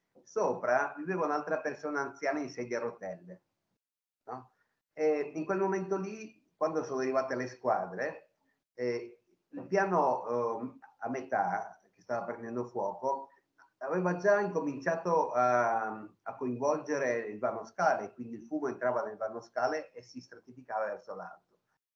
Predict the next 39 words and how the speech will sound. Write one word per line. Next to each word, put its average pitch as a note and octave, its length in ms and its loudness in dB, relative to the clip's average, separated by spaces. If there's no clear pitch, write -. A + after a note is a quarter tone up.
Quindi G3 220 -4
le C3+ 160 -2
persone D3+ 400 -2
del A#2+ 140 -4
piano C3 340 -4
terra G3 580 2
erano A#2 260 -2
riuscite A#2 320 -8
a - 20 -4
evacuare, G2 560 -4
ma D#3+ 120 2
la F#3+ 140 6
persona G3 380 0
al - 120 0
terzo B2+ 360 -2
piano, A#2+ 640 -4
che F#3+ 100 -12
era F#3 100 -4
una E3+ 100 2
persona E3 320 0
in - 60 -2
sedia D3 220 -2
a C#3 100 0
rotella, E3 280 0
non B2 200 -2
poteva. G2 580 -6
E E3 540 -4
d'altra F#3 340 4
parte F3 920 2
non F#3 200 4
potevamo F3+ 460 2
neanche, B2+ 640 0
eh, A2+ 400 -2
caricarcela C3 600 0
sulle A#2+ 200 -2
spalle, A2 460 0
come G2+ 220 -10
si A#2+ 200 -10
dice, G2 480 -10